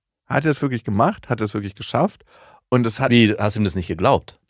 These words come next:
Speaker 1: Doch, doch, doch.
Speaker 2: Ach
Speaker 1: Ich
Speaker 2: so.
Speaker 1: hab ihm das geglaubt. Der
Speaker 2: Er hätte
Speaker 1: würde
Speaker 2: natürlich
Speaker 1: nie
Speaker 2: auch ein krasser Hochstapler sein können.
Speaker 1: Überhaupt nicht, so ein Typ ist er
Speaker 2: Jawohl,
Speaker 1: nicht.
Speaker 2: ich
Speaker 1: Also,
Speaker 2: hab's.
Speaker 1: doch, doch, er ist ein Typ, so ein bisschen jemand, der schon dick aufträgt,
Speaker 2: Ja.
Speaker 1: aber eher im beruflichen Sinne, wo man sich manchmal denkt, so, ey, nimm mal ein Scheibchen runter. Aber so,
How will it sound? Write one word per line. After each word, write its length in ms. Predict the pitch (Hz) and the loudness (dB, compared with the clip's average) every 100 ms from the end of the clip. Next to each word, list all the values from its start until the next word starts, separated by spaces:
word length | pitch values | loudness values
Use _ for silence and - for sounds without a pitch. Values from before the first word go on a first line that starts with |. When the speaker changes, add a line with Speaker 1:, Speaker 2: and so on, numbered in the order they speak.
| _ _ - | _ _ -8
Speaker 1:
Doch, 160 | - 101 | 0 0
doch, 160 | 101 85 | 0 -4
doch. 280 | 85 82 - | -6 -8 -10
Speaker 2:
Ach 60 | - | -10
Speaker 1:
Ich 60 | 90 | -8
Speaker 2:
so. 60 | |
Speaker 1:
hab 80 | 82 | -6
ihm 140 | 85 82 | -4 -6
das 140 | 87 | -8
geglaubt. 300 | - - - | -10 -10 -8
Der 80 | 85 | -2
Speaker 2:
Er 40 | |
hätte 120 | 87 110 | 0 2
Speaker 1:
würde 40 | |
Speaker 2:
natürlich 180 | 92 85 | 0 -2
Speaker 1:
nie 20 | |
Speaker 2:
auch 80 | 82 | -4
ein 60 | 87 | -6
krasser 240 | 107 85 | -8 -6
Hochstapler 420 | 131 - 80 78 73 | -8 -6 -6 -6 -8
sein 180 | 65 73 | -8 -10
können. 180 | 73 | -6
Speaker 1:
Überhaupt 340 | 73 104 90 95 | 0 2 2 -2
nicht, 180 | 92 85 | -4 -4
so 80 | 95 | -4
ein 40 | |
Typ 120 | 98 | -2
ist 100 | 80 | 0
er 80 | 90 | 2
Speaker 2:
Jawohl, 140 | 165 80 | 4 2
Speaker 1:
nicht. 140 | 71 69 | -4 -2
Speaker 2:
ich 80 | |
Speaker 1:
Also, 240 | 127 127 107 | 0 0 -2
Speaker 2:
hab's. 100 | - - | -6 -2
Speaker 1:
doch, 100 | 120 | 2
doch, 180 | 139 127 | 2 2
er 100 | 107 | 2
ist 100 | 120 | 0
ein 80 | 131 | -2
Typ, 240 | 110 185 226 _ - | 0 0 0 _ -6
so 120 | 107 | -4
ein 100 | 104 | 2
bisschen 480 | 147 170 185 143 120 | 4 4 2 0 0
jemand, 260 | 127 120 107 | 2 2 4
der 100 | 104 | 2
schon 280 | - 143 143 | 4 2 2
dick 200 | 120 - | -2 2
aufträgt, 640 | 113 135 - 170 180 - | 2 2 -2 -2 -2 -4
Speaker 2:
Ja. 180 | 110 104 - _ | -4 -4 -4 _
Speaker 1:
aber 300 | - 107 104 | -2 0 0
eher 260 | - 113 113 | 4 4 4
im 100 | 107 | 2
beruflichen 520 | 98 101 135 110 95 87 | 0 -2 -2 -4 -2 -4
Sinne, 380 | 90 101 131 | -2 -2 -2
wo 80 | 98 | -2
man 140 | 98 92 | -2 0
sich 100 | 87 | -2
manchmal 240 | 95 95 | -2 -2
denkt, 200 | 92 92 | -2 -2
so, 120 | - | -4
ey, 120 | 62 87 | -4 -2
nimm 120 | 90 | -2
mal 80 | 90 | -2
ein 80 | |
Scheibchen 300 | - 92 - | -2 -4 -4
runter. 320 | 90 101 110 117 _ - _ | -4 2 2 0 _ -20 _
Aber 320 | 90 92 90 87 | 0 2 2 4
so, 280 | 113 139 | 4 4